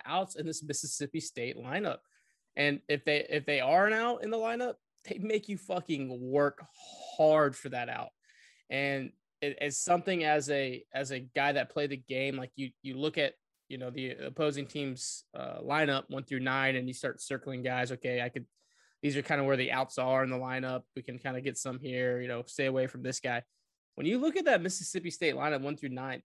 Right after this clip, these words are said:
there, there's, there's no one in that that you can really circle. And we saw it all throughout the tournament. We saw it from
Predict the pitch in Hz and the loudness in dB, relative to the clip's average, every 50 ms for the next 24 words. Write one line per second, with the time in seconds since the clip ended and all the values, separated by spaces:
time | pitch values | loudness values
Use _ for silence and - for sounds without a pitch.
0 | - - 123 - - - 113 135 135 - _ _ _ _ _ _ - 139 131 - | -12 -12 -12 -12 -12 -12 -12 -12 -12 -12 _ _ _ _ _ _ -16 -12 -10 -8
1 | - - 135 147 143 156 190 214 226 233 220 185 156 165 170 165 160 160 143 135 | -8 -8 -8 -6 0 4 4 4 6 4 2 2 2 2 4 2 2 2 0 -2
2 | 135 131 131 - 127 - 131 139 143 160 156 - - - - - 139 143 139 - | -2 -2 -6 -8 -8 -8 -6 -2 0 2 2 0 0 -4 -4 -2 -2 -2 -2 -4
3 | - - - _ _ _ _ _ _ _ _ _ _ - - 139 143 143 139 139 | -10 -18 -18 _ _ _ _ _ _ _ _ _ _ -8 -4 0 2 2 4 4
4 | 135 135 131 127 123 - _ _ _ _ _ - 139 139 135 - - 175 170 185 | 4 4 2 0 -2 -6 _ _ _ _ _ -8 -8 -6 -6 -2 2 4 6 6
5 | 185 160 - 147 156 160 160 - 160 160 151 147 - 151 139 - 160 185 175 143 | 6 4 4 4 2 2 2 4 4 4 4 2 0 -4 -2 0 0 0 0 -2
6 | 123 - 131 135 - - 160 160 165 165 156 143 - _ _ - - 175 170 160 | -4 -6 -6 -6 -2 2 4 6 6 6 6 4 0 _ _ -8 -4 -2 0 0
7 | 151 147 131 - | 0 -2 -6 -8